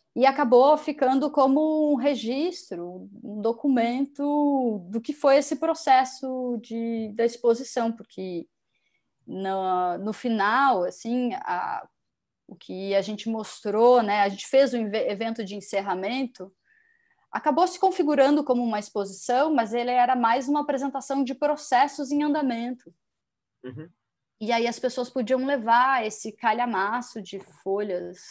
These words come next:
Speaker 1: e cons-, e montar em casa alguns trabalhos. E, então, também tinha um pouco de reflexões que, na época, me influenciaram, como Regina Melim, de pensar a exposição como livro, como f-,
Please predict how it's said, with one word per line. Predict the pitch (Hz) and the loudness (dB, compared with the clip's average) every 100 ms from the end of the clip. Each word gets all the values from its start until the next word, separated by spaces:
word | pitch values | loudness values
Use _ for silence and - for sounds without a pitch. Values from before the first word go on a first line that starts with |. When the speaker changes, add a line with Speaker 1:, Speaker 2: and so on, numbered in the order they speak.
| - _ | -20 _
Speaker 1:
e | 196 196 | -10 -10
cons-, | 190 220 220 - | -10 -10 -10 -8
e | 226 | -4
montar | 226 240 240 214 220 240 | -2 -2 -2 -2 -2 -4
em | |
casa | 247 226 220 220 233 226 | -6 -8 -6 -6 -4 -6
alguns | 220 226 - | -6 -10 -12
trabalhos. | 226 208 196 208 208 180 175 | -10 -6 -6 -6 -8 -10 -12
E, | 185 180 175 - _ _ _ _ _ | -10 -10 -10 -14 _ _ _ _ _
então, | - 196 214 226 214 190 | -8 -4 -2 -2 -2 -4
também | 202 208 226 | -2 -2 -2
tinha | - 240 226 | -4 -2 -2
um | |
pouco | 226 214 214 247 226 | -2 -4 -2 -2 -2
de | 226 | -4
reflexões | 214 208 220 208 - 220 220 220 - _ _ _ _ _ _ | -8 -8 -10 -8 -8 -6 -8 -10 -18 _ _ _ _ _ _
que, | - 226 208 202 190 180 | -8 -6 -4 -4 -4 -2
na | 196 185 | 0 2
época, | 202 202 208 214 | 2 -2 -2 0
me | 202 202 190 190 175 160 | 0 -2 -2 -2 -4 -6
influenciaram, | 190 - 196 190 - 180 190 220 | -10 -8 -8 -6 0 2 2 0
como | 208 220 214 190 | -4 -6 -4 -4
Regina | 196 190 208 226 | -4 -6 -6 -6
Melim, | 233 202 233 220 | -4 -4 -4 -4
de | 185 | -6
pensar | - 190 - 196 208 202 185 - _ | -8 -10 -6 -4 -2 -2 -4 -10 _
a | - | -14
exposição | 185 208 196 202 - 208 | -10 -8 -8 -8 -8 -8
como | 208 214 226 | -6 -6 -4
livro, | 208 226 247 202 175 175 175 175 | -2 0 0 -2 -4 -4 -6 -8
como | - 190 190 196 185 175 | -8 -6 -4 0 0 -2
f-, | - | -8